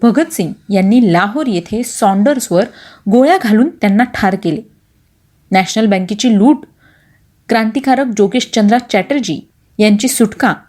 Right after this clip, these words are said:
यातही राजगुरूंचा महत्त्वाचा सहभाग होता. तेव्हा आज या भारतीय क्रांतिकारकाचा जीवन प्रवास कसा होता याविषयी जाणून घेऊया. विद्यार्थी मित्रांनो, राजगुरूंचा जन्म पुण्याजवळ खेड येथे चोवीस ऑगस्ट एकोणीसशे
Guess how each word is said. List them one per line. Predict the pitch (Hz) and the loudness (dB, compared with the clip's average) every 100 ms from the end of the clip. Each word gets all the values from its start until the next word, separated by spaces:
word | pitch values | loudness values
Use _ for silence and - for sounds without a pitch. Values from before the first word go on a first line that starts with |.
| 202 | -2
यातही | 202 214 302 214 190 - - - | 0 -2 -2 -2 -4 -8 -20 -4
राजगुरूंचा | 214 214 214 226 320 359 269 185 247 - | 0 0 0 0 -2 -2 -2 -2 -4 -4
महत्त्वाचा | 190 202 202 254 220 - 240 | 0 2 2 2 0 0 -2
सहभाग | - 196 185 185 | 0 2 2 0
होता. | 170 190 - _ _ - | -2 -4 -10 _ _ -2
तेव्हा | 254 277 202 - - | 0 0 -2 -6 -4
आज | 208 247 294 | -2 0 0
या | 294 | -2
भारतीय | 190 196 196 285 | 0 0 0 -2
क्रांतिकारकाचा | 320 220 185 185 247 202 208 226 269 | 0 0 -2 -2 0 0 2 2 2
जीवन | 226 190 208 403 | 0 2 2 0
प्रवास | 370 254 247 | 2 2 0
कसा | - 208 240 | -2 -2 0
होता | 240 - - - | 0 0 -4 -4
याविषयी | 196 190 196 208 254 | -2 -2 -2 -2 0
जाणून | 233 175 170 | 0 0 0
घेऊया. | 170 180 175 - _ _ _ _ _ _ _ | 0 0 -2 -6 _ _ _ _ _ _ _
विद्यार्थी | 190 175 220 214 | -4 0 0 2
मित्रांनो, | 208 208 262 339 180 - - - - | 0 0 -2 0 -4 -6 -18 -18 -4
राजगुरूंचा | 240 285 349 339 311 302 311 | 0 0 0 0 0 0 0
जन्म | 233 202 240 | 2 4 2
पुण्याजवळ | 269 - 214 262 311 180 180 220 | 0 0 2 2 2 0 0 -2
खेड | - 262 302 | 0 2 4
येथे | 254 175 202 196 - - _ _ | 2 0 -2 -6 -8 -20 _ _
चोवीस | - 294 359 294 | 0 2 2 2
ऑगस्ट | 302 220 - - | 0 0 -4 -6
एकोणीसशे | 190 202 202 - | -2 0 0 0